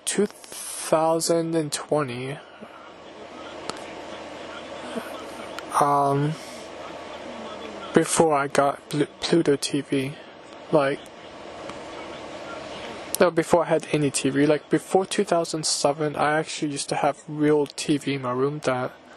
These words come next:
you know, Mom would pay for and stuff. But ever since, th-, like that, um, I've never had T V again. So, um,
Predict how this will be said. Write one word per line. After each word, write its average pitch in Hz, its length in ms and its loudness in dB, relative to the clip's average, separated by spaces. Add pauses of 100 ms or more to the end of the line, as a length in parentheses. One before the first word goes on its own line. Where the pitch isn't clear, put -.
(580)
you 175 100 4
know, 143 140 2
Mom 127 220 2
would 123 160 -2
pay 135 220 2
for 135 260 2
and 139 100 -4
stuff. - 580 0 (1200)
But 143 320 4 (880)
ever 170 200 6
since, - 800 2 (600)
th-, 185 400 -2
like 151 300 2
that, 147 340 2 (720)
um, 156 340 6
I've 151 240 2
never 143 280 4
had 143 240 2
T - 180 0
V 127 100 2
again. 139 360 0 (600)
So, 143 680 4 (1600)
um, 143 380 4